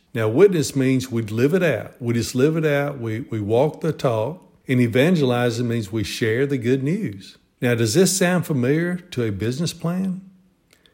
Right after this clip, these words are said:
Be on your mission, live it, and tell everyone about it. That's the same as our business plan that we live on a daily basis.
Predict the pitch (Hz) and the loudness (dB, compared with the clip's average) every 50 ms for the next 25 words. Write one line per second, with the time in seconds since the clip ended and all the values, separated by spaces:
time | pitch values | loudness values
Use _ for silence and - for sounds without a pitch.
0 | _ _ - 120 127 135 135 127 120 113 107 101 101 123 175 214 208 165 117 107 | _ _ 0 4 6 6 6 6 6 2 2 0 2 4 4 4 4 4 2 2
1 | 98 - - 110 110 117 - _ _ _ _ _ _ _ _ _ _ _ _ - | 0 -2 -4 -8 -10 -10 -12 _ _ _ _ _ _ _ _ _ _ _ _ -10
2 | 127 113 110 110 113 135 190 202 156 - 120 117 104 - - - - - 147 156 | -6 -4 -2 4 4 6 6 6 6 4 0 -2 -2 -6 -12 -16 -4 -2 0 0
3 | 143 - 151 139 135 147 151 139 139 139 156 147 147 160 165 170 151 160 190 214 | 0 2 4 4 4 4 2 0 0 0 0 0 0 0 -2 -2 -2 -2 -4 -4
4 | 226 175 - - - - 165 175 165 - - 165 - - - 151 143 156 170 175 | -4 -8 -8 -8 -8 -4 -4 -2 -2 -2 -6 -6 -8 -4 -4 -2 0 0 -2 -2
5 | 175 160 147 131 131 139 147 147 135 120 147 170 170 180 - - - - 139 139 | -2 -2 -2 0 0 0 0 0 0 0 -2 -2 0 -2 -4 -4 -4 -4 -2 -2
6 | 139 131 - - 131 139 143 143 143 151 143 135 131 127 120 117 113 98 110 107 | -2 -2 -4 -4 -2 -2 0 0 0 -2 -2 -4 -4 -6 -6 -8 -6 -4 -4 -4
7 | 117 117 131 127 117 151 170 190 170 - - 139 131 - - | -4 -4 -6 -8 -6 -6 -6 -6 -6 -8 -10 -16 -16 -18 -20